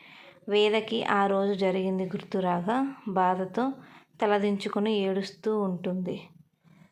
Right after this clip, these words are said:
తులసి గారి వెనకాలే అక్కడికి వచ్చిన చరణ్, ఆనంద్, నిత్య, సంజయ్ వాళ్ళు వేద అలా ఏడుస్తూ ఉంటే వాళ్ళకు కూడా బాధగా అనిపించగా,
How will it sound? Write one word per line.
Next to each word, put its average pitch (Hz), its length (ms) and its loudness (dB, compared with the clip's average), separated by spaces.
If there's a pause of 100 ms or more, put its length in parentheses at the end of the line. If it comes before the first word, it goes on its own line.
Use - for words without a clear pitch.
(380)
తులసి 208 300 0
గారి 208 300 4
వెనకాలే 185 640 2
అక్కడికి 190 460 -2
వచ్చిన 185 420 -2
చరణ్, 196 440 -2 (220)
ఆనంద్, 190 560 0 (440)
నిత్య, 202 540 -2
సంజయ్ 196 540 0
వాళ్ళు 190 440 2 (380)
వేద 202 280 2
అలా 202 280 4
ఏడుస్తూ 190 640 0
ఉంటే 185 460 -4 (480)
వాళ్ళకు 202 400 4
కూడా 208 240 2
బాధగా 185 520 2
అనిపించగా, 185 800 -4